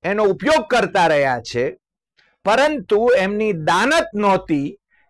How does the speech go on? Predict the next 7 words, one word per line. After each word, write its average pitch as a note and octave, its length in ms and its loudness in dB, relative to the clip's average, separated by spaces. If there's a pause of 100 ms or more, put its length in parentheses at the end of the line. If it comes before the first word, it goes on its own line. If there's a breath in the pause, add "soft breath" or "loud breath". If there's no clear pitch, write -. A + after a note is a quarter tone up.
(100)
કે F#3+ 440 2 (1080)
હજુ C#4+ 240 2
સુધી G#3 540 -4 (240)
એનો G#3 240 0
કોઈ A3+ 500 0 (120)
ડ્રાફ્ટ A3 440 -2
તૈયાર C3+ 360 -2